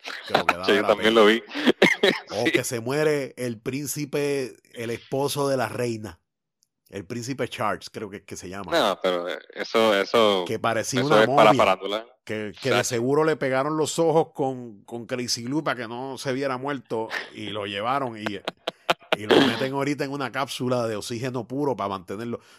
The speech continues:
Speaker 1: ¿Sabes? Pues, pues eso, pues, ¿qué coño? Pues se murió, pero una persona que tú veías, y ta-, acuérdate también que, que ellos,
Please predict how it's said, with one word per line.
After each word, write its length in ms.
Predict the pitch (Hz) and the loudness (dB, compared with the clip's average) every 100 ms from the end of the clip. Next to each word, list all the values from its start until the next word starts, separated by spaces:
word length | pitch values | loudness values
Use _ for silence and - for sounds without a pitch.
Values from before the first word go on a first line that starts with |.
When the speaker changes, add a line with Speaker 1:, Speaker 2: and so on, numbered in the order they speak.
| - | -4
Speaker 1:
¿Sabes? 200 | 131 131 | -2 -2
Pues, 180 | 113 98 _ _ _ _ _ _ _ _ _ _ | -6 -10 _ _ _ _ _ _ _ _ _ _
pues 440 | - 120 120 120 123 | -6 -4 -2 -4 -2
eso, 300 | 139 143 196 | -2 -2 -2
pues, 160 | 190 - | -4 -6
¿qué 160 | - - | -12 -14
coño? 500 | - 214 277 269 226 _ _ _ _ _ - | -6 -4 -2 -4 -6 _ _ _ _ _ -14
Pues 140 | 107 | -10
se 120 | - | -10
murió, 420 | 113 113 117 208 - | -8 -4 -2 -4 -6
pero 520 | 117 113 110 107 101 - | -8 -4 -2 -4 -8 -12
una 220 | 107 143 | -14 -12
persona 440 | - 127 160 160 139 | -10 -6 -6 -4 -6
que 80 | 127 | -8
tú 180 | 120 127 | -8 -6
veías, 460 | 135 147 156 127 _ _ _ _ _ _ _ _ - | -4 -2 -2 -4 _ _ _ _ _ _ _ _ -10
y 120 | 117 | -10
ta-, 120 | - | -8
acuérdate 440 | - 117 117 127 151 | -6 -4 -4 -6 -6
también 400 | 160 139 156 170 | -6 -4 -4 -4
que, 340 | 139 110 90 _ | -6 -8 -8 _
que 220 | - 98 | -10 -6
ellos, 260 | 101 113 123 | -4 -4 -6